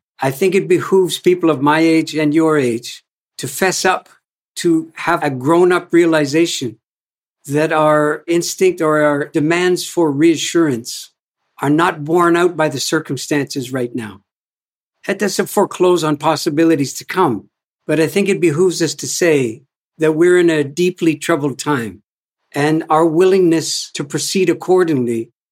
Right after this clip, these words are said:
is not that apparent. You know, I, I've been paying attention lately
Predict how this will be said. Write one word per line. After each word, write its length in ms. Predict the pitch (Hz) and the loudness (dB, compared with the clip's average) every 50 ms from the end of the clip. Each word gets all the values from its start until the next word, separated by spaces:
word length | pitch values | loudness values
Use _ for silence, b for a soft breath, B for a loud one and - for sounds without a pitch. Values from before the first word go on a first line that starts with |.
| _ _ _ _ _ _ _ _ _ _ _ - | _ _ _ _ _ _ _ _ _ _ _ -8
is 160 | 143 139 135 | -6 -4 -2
not 220 | 160 175 185 185 185 | 0 0 0 0 0
that 120 | 180 170 | 0 -2
apparent. 560 | 160 156 - 151 160 156 131 110 104 - - _ _ _ _ _ _ _ _ _ _ _ _ _ _ _ _ _ _ _ _ | -2 -2 -2 -2 -2 -2 -2 -4 -6 -10 -16 _ _ _ _ _ _ _ _ _ _ _ _ _ _ _ _ _ _ _ _
You 80 | - 147 | 0 2
know, 80 | 160 156 | 2 4
I, 160 | 160 170 165 | 2 2 0
I've 100 | 160 151 | 0 0
been 160 | 180 170 165 | 0 0 0
paying 240 | - 185 196 196 190 | 2 0 2 2 0
attention 480 | - - 175 180 175 - - 175 165 | 0 0 0 0 0 2 2 2 2
lately 480 | 156 160 156 147 139 135 131 135 135 - | 2 2 0 0 0 -2 -2 -4 -6 -12